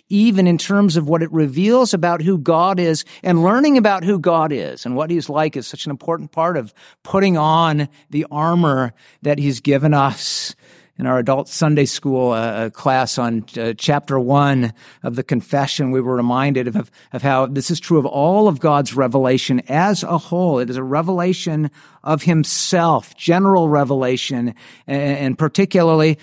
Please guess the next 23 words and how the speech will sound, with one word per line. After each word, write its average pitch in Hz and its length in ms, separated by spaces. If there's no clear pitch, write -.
special - 720
revelation. 135 680
"It 113 120
pleased 202 500
the 180 100
Lord 143 300
at 117 80
sundry 202 480
times 170 840
and 151 160
in 151 140
diverse 151 440
manners 160 460
to 185 120
reveal 170 640
himself," 190 1500
as 117 120
the 127 80
Confession 117 600
says. 110 340
And 127 80
we're 123 60
certainly 156 520